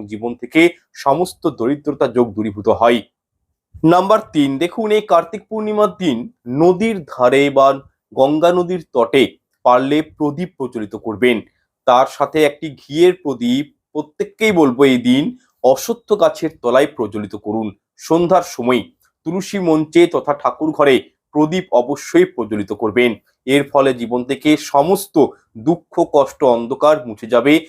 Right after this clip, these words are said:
এবং, আহ, আপনারা কিন্তু দেখবেন এই দীপদানের ফলে, মানে, পরমেশ্বর ভগবান অত্যন্ত সন্তুষ্ট হন এবং দুহাত ভরে উনি কিন্তু আশীর্বাদ প্রদান করেন, যার ফলে দুঃখ, কষ্ট, দরিদ্রতা, এই সমস্ত কষ্ট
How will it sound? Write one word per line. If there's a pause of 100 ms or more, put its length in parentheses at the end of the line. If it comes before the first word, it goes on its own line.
(160)
এবং, (380)
আহ,
আপনারা
কিন্তু
দেখবেন
এই
দীপদানের
ফলে, (760)
মানে,
পরমেশ্বর
ভগবান (140)
অত্যন্ত
সন্তুষ্ট
হন (300)
এবং (120)
দুহাত
ভরে (300)
উনি
কিন্তু (140)
আশীর্বাদ
প্রদান
করেন, (360)
যার
ফলে (360)
দুঃখ, (140)
কষ্ট,
দরিদ্রতা, (340)
এই
সমস্ত (140)
কষ্ট